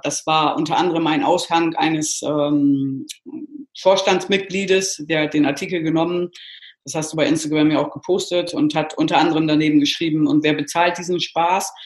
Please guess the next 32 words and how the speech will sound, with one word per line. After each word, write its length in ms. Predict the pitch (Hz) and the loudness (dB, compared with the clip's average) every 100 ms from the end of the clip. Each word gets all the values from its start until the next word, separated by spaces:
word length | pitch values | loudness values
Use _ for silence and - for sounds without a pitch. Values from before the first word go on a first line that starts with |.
| - - - _ _ | -20 -20 -20 _ _
Ähm, 760 | 151 160 160 156 156 156 151 - - - - | -4 0 2 2 2 4 2 0 -6 -6 -4
so 140 | 151 | -4
viel 180 | 156 165 | -2 -2
zu 100 | - | 0
der 140 | 165 120 | 2 2
Einstellung. 600 | 170 165 170 156 156 151 - - _ | 2 0 -2 0 0 -2 -4 -18 _
Das 160 | - 151 | -6 -4
ist 160 | - 170 | -2 0
aber, 200 | 160 151 | 0 0
wie 80 | |
gesagt, 280 | 143 143 151 | 0 0 0
eine 100 | 147 | 0
einzelne 380 | 151 160 151 143 | 2 2 2 2
Person 380 | 147 135 160 170 | 0 -2 -2 -2
gewesen. 500 | 156 165 160 165 156 - - - - | 0 0 2 -2 -2 -10 -20 -20 -8
Ähm, 260 | 143 139 139 | -4 -2 -2
das 180 | 147 170 | 0 2
haben 160 | 160 | 2
wir 120 | 170 170 | 4 2
dann 160 | 151 | 2
als 220 | 151 151 | 2 2
Mannschaft 640 | 165 165 160 156 156 - - _ | 2 2 2 -2 -4 -12 -18 _
gegenkommentiert 1200 | 180 - 202 202 185 196 185 175 - 170 180 180 147 | -10 0 0 2 -2 -2 0 -2 -4 -2 0 0 -4
damals, 720 | 165 165 165 165 160 160 - - | -2 0 2 2 2 0 -6 -8
weil 220 | 151 143 | -2 -2
ich 140 | 147 - | -2 -2
glaube 260 | 147 147 | 0 2
schon, 420 | 151 156 156 160 156 - - - - _ | 0 0 0 0 -2 -10 -20 -20 -20 _
dass 180 | 147 143 | -6 -4
alle, 540 | - 160 165 160 156 143 | 0 2 2 2 0 0
ähm, 240 | 147 147 | 2 2
wirklich 260 | 151 156 | 2 -2